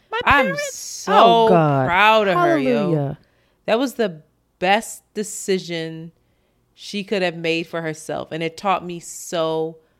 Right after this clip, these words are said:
Speaker 2: much about myself. Um, so it, it really, I think, helps me,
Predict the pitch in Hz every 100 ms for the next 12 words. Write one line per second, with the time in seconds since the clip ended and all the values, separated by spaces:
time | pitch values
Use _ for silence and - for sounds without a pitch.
0 | _ _ - 160 165 139 - - - -
1 | - _ _ _ 151 151 143 127 _ _
2 | _ _ _ _ _ _ 160 165 185 220
3 | - 73 - - _ _ _ _ - 151
4 | 147 139 143 147 _ _ _ _ _ _
5 | _ _ _ _ _ - - 196 165 151
6 | - 170 - 185 175 214 208 190 175 -
7 | 170 170 170 160 156 _ _ _ _ _
8 | _ _ _ _ _ _ - 170 202 175
9 | - 190